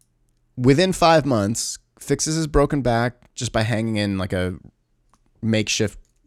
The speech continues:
traction. He's just hanging from a rope and his back gets better and, you know, he's strong enough to get out. So he tries and fails and tries and fails and tries and fails, and he eventually does get out. He's halfway around the world, okay? At this point, there is twenty-four hours back in Gotham, twenty-four hours now before the core of this bomb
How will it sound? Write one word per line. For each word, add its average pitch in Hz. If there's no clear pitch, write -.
traction. 98
He's 95
just 92
hanging 101
from 95
a 92
rope 92
and 92
his 98
back 90
gets 92
better 90
and, 90
you 95
know, 92
he's -
strong 95
enough 85
to 90
get 85
out. 60
So 139
he 143
tries 143
and 131
fails 117
and 110
tries 98
and 90
fails 87
and 85
tries 80
and 85
fails, 80
and 98
he 110
eventually 113
does 90
get 80
out. 52
He's 113
halfway 147
around 143
the 135
world, 82
okay? 98
At -
this 208
point, 127
there 120
is 110
twenty-four 170
hours 92
back 98
in 101
Gotham, 90
twenty-four 156
hours 110
now 92
before 98
the 95
core 135
of 135
this 135
bomb 104